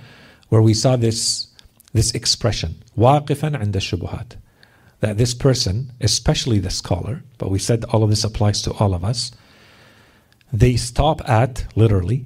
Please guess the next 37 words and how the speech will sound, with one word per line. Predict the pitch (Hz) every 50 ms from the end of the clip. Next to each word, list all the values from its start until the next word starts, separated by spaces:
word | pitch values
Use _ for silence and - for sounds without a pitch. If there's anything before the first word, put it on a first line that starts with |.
| - -
translating | - - 101 98 98 104 101 95 101 101 98
it | 98 92 - -
literally, | - 98 - 95 92 98 117 143 131 - - - _ - -
they | 101 98 120 117
stop | 113 117 - - - 143 156 151 - - -
at | 120 120 131 120 - 101
doubtful | - 104 104 104 - - - 87
things. | 85 - - - - - - - - _ _ _ _ _ _ _ _ _ _ _ _ _ _ _ _ _ _ _ _ _ _ _ -
Okay, | - 123 117 139
they | 123 104 98
don't | 95 123 123 120
engage | 117 107 98 92 98 95 92 -
in | 85 82
them. | - - - _ _ - _ _ _ _ _ -
So | - 123
the | 113 117
person | 117 120 165 160 160 - 139 117
is | 104 95
asking, | - - 101 95 - - - 98 - - - _ _ _ _ _ - - - _ - 110
does | 104 139 139 123 120
this | 156 196 190 - -
mean | 127 127 127 110 92 98 123 156 - - - - _ _ _ _ - - - - - - - -
that | - 113 117 120 117 117 113 117 - - - -
you | 113 110
do | 110 113 113
not | 120 139 151 147 - - -
enter, | 135 131 131 - - 113 107 104 107 110 107 - -
you | - 104 104
do | 107 104
not | 113 117 117 113 113 - 113 101
delve | 101 123 123 123 120 110
into, | 110 107 107 107 107 107 104 104 101
you | 104 107 95
do | 98 95 101
not | 104 113 113 113 -
engage | - 110 98 98 98 110 117 117 113 113
in | - 120 110 107 104 98 101